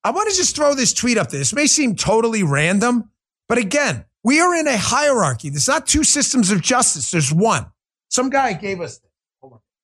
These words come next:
He gave us this handy dandy middle finger guy just in case. So yeah, this is what they're doing.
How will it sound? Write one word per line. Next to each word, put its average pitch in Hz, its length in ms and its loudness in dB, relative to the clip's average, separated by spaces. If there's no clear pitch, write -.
He 196 80 -2
gave 285 180 0
us 262 160 0
this - 340 -4
handy 196 380 -2
dandy 156 600 -2
middle 170 240 2
finger 160 400 -2
guy 110 440 -10
just 175 260 -4
in 135 100 -8
case. 127 400 -6
So 127 100 -16
yeah, 143 300 -6
this 285 160 0
is 311 160 -4
what 277 180 0
they're 240 140 -4
doing. 233 360 -8